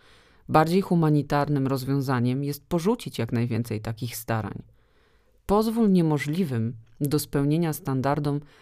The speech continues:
roztrzaskać się o ziemię, a potem wygrzeb z rumowiska kilka wartościowych zadań i zabierz się za nie jeszcze tego samego dnia.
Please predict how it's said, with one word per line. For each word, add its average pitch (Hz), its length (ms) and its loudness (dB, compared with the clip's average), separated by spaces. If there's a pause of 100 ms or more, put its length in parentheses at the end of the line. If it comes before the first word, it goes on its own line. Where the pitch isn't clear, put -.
(180)
roztrzaskać 165 800 0
się - 240 -2
o 180 80 0
ziemię, 160 400 -2 (560)
a - 80 -8
potem 196 340 4
wygrzeb 165 440 2
z 135 40 0
rumowiska 139 580 0
kilka 190 360 -2
wartościowych 135 720 -4
zadań 123 480 -4 (600)
i 160 100 2
zabierz 165 480 2
się 139 180 -4
za 127 200 -2
nie 135 280 -2 (380)
jeszcze 170 360 -2
tego 127 260 -6
samego 117 420 -2
dnia. 143 220 -12